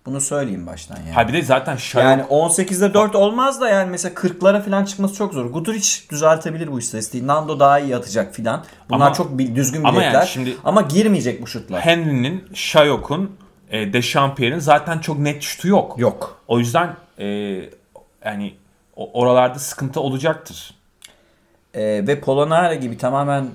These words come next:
Speaker 1: e, pace and space oyununa alışkın bir oyuncuyla yarı sahada
Speaker 2: Abi
Speaker 1: böyle dört numarada şut bul derseniz, ı-ı.
Speaker 2: Yani gözünü seveyim, adam geçen sezon Ivanovic'le ne oynuyordu? Şey diyordur şu an.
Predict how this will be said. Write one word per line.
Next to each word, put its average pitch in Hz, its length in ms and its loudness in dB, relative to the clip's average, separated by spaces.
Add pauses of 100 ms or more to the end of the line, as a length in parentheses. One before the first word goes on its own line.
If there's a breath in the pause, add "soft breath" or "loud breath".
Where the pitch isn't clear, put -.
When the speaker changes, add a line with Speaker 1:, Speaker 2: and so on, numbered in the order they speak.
(200)
Speaker 1:
e, - 480 -18
pace 120 320 -2
and - 80 0
space 143 420 -4
oyununa 110 220 -4
alışkın 110 380 -8
bir 110 60 -6
oyuncuyla 107 400 -4
yarı 113 200 -2
sahada 123 340 2
Speaker 2:
Abi 110 60 -4
Speaker 1:
böyle 120 200 0
dört 127 240 0
numarada 117 360 -2
şut - 280 -12
bul 120 180 -6
derseniz, 143 640 -2 (120)
ı-ı. 107 300 -6
Speaker 2:
Yani 107 320 2
gözünü 120 320 -2
seveyim, 139 400 -2
adam 107 460 -2
geçen 120 320 -4
sezon 120 280 -6
Ivanovic'le 123 640 -4
ne 131 40 -4
oynuyordu? 120 760 -4
Şey 123 360 -4
diyordur 113 240 -2
şu 98 200 -6
an. 92 160 -4